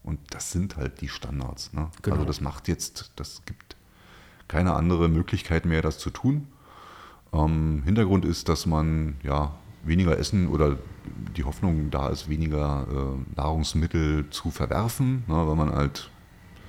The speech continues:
Speaker 1: empfängerorientierter arbeitet. Nachteil ist so ein bisschen,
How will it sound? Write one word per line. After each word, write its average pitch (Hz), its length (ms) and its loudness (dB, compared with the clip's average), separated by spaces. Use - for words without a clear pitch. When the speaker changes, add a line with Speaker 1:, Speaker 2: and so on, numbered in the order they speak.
Speaker 1:
empfängerorientierter 101 880 4
arbeitet. 98 480 2
Nachteil 101 460 2
ist 95 100 2
so 113 80 2
ein 101 60 4
bisschen, 107 600 2